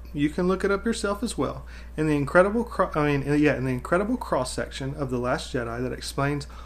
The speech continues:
all the ships, I counted eight bombers in The Last Jedi. There's five people.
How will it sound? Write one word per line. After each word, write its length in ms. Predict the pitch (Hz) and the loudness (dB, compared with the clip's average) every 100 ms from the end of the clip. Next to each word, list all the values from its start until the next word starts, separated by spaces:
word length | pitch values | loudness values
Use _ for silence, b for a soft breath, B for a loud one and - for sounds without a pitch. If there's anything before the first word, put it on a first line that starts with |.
| B | B
all 200 | 127 156 | 0 2
the 120 | 214 240 | 4 0
ships, 560 | - 117 - - - - - - B B B B B - - - | -2 -6 -8 -12 -12 -14 -14 -14 B B B B B -14 -14 2
I 120 | 160 | 2
counted 400 | 214 208 165 127 - | 4 4 4 0 0
eight 240 | 170 240 | 0 4
bombers 580 | 180 127 120 139 - - - | 4 4 0 -6 -8 -12 -4
in 120 | 143 | -2
The 80 | 135 | 0
Last 320 | 123 120 - | 0 -2 -4
Jedi. 340 | 127 113 113 - - - - - - - - - B B B | -4 -4 -6 -8 -12 -14 -14 -14 -14 -16 -16 -16 B B B
There's 180 | 170 165 | -2 -2
five 580 | - - 151 151 147 - | -4 2 4 6 2 0
people. 480 | - 143 143 - | -2 -2 -2 -10